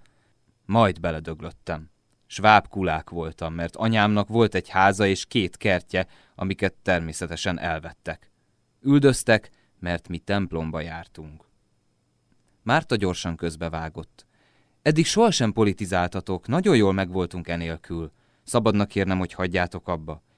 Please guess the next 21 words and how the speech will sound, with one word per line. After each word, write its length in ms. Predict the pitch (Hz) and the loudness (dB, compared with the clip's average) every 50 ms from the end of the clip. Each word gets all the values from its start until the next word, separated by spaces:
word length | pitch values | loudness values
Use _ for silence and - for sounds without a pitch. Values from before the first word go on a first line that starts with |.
| _ _ | _ _
Mindenkinek 560 | - 110 127 131 123 117 107 - 110 104 98 95 | 0 2 4 4 4 2 2 0 -2 -2 0 0
meg 200 | 107 110 104 104 | 0 0 2 2
lehet 240 | 104 98 95 - | 2 2 0 0
a 40 | 92 | -2
maga 280 | 90 95 104 101 - 90 | -2 0 0 0 0 -4
politikai 680 | - - 95 90 85 - 95 87 - 85 82 82 73 | -2 -2 -2 -2 -4 -6 -10 -10 -8 -6 -6 -6 -6
ízlése, 480 | 92 95 87 87 90 90 85 - 101 92 - - - _ - | -8 -8 -6 -4 -6 -4 -2 -2 -4 -4 -6 -12 -20 _ -4
ne 200 | 113 120 170 196 | -2 0 0 0
keverjük 540 | - - 113 92 95 87 82 85 85 - - | 2 2 2 2 2 0 0 -2 -4 -6 -6
a 60 | 82 | -6
baráti 480 | 80 87 85 80 80 80 - - 85 | -4 -4 -4 -4 -6 -8 -8 -10 -10
együttlétbe. 720 | 80 80 78 82 - 80 - 78 78 78 78 78 80 82 - _ _ _ _ _ _ _ _ _ _ _ _ _ _ | -10 -10 -12 -14 -16 -16 -14 -12 -12 -12 -12 -12 -12 -14 -14 _ _ _ _ _ _ _ _ _ _ _ _ _ _
Mindkét 360 | - 202 202 - - 113 104 | 4 4 4 6 4 2 2
férfi 300 | - - 123 117 - - | 4 2 2 2 4 4
leszegte 480 | 113 113 113 - - 95 - - - 92 | 4 4 4 2 0 -2 -2 0 -2 -2
a 60 | 90 | -2
fejét, 460 | 85 - - 107 107 110 110 107 - | -2 -2 0 2 2 4 2 0 0
és 200 | 113 107 - - - | -2 -2 -2 -4 -6
vörös 320 | 110 107 95 85 78 - - | -4 -2 -2 -2 -4 -8 -10
képpel 440 | - 78 85 _ - - 85 80 | -10 -12 -14 _ -6 -4 -2 -2
hallgattak. 720 | 78 85 85 82 80 80 82 80 _ _ - 85 80 _ | -2 -2 -2 -4 -4 -6 -8 -12 _ _ -8 -8 -8 _